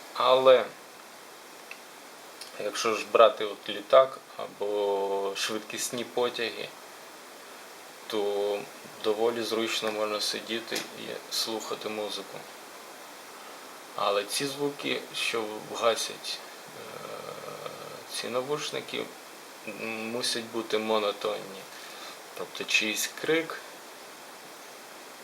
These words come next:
ви почуєте. Він буде заглушений, але можна почути. Так що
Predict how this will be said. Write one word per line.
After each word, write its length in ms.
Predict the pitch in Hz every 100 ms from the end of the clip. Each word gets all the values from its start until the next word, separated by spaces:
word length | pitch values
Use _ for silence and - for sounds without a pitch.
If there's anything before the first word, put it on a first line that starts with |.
| - - - - - - - - 101 104
ви 80 |
почуєте. 720 | 110 120 - - 110 101 98 - - - - - - - - - - - - - - -
Він 200 | 104 104
буде 240 | 98 101 104 - -
заглушений, 800 | 110 113 131 196 214 202 185 190 185 - - - - - - - - - - - - - - - - - - - -
але 280 | 120 151 170
можна 340 | 151 147 147
почути. 540 | 143 135 - 113 - - - - - - - - - - - - - -
Так 220 | - - -
що 200 | -